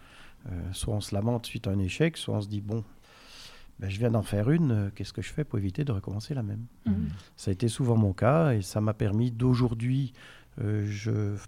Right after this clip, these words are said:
Speaker 1: partage mon vécu sur la gestion de crise ou sur le management. Et comme je dis, chaque fois que j'adap-, j'aborde ces moments de formation, je leur dis, « Tout ce que je vous raconte là, ça fait un de conneries que j'ai fait, hein.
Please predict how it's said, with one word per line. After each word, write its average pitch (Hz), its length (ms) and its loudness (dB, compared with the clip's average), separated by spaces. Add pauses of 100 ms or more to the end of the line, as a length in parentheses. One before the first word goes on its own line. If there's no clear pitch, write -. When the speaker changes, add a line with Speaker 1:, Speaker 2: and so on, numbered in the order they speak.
Speaker 1:
partage 123 300 2
mon 110 120 4
vécu 107 340 0
sur - 160 -4
la 95 120 2
gestion 101 340 0
de 104 60 2
crise 120 400 -2
ou 98 100 -4
sur 98 280 -4
le 95 100 0
management. 107 640 0 (440)
Et - 80 -8
comme 101 220 -4
je 98 120 2
dis, 113 220 0
chaque 101 220 -8
fois 104 140 -4
que 98 60 -4
j'adap-, 98 420 -2
j'aborde 98 680 -4
ces - 180 -8
moments 101 320 0
de 87 180 -4
formation, 98 600 -4 (400)
je - 80 -12
leur 101 100 0
dis, « 110 140 0
Tout 160 140 -2
ce - 60 -6
que 143 100 0
je 117 80 2
vous 113 80 2
raconte 101 380 -2
là, 143 180 2
ça - 120 -10
fait 110 220 -2
un 117 60 0
de 113 100 -4
conneries 104 360 -2
que 98 60 -10
j'ai 98 120 -2
fait, 131 180 -2
hein. 113 160 -2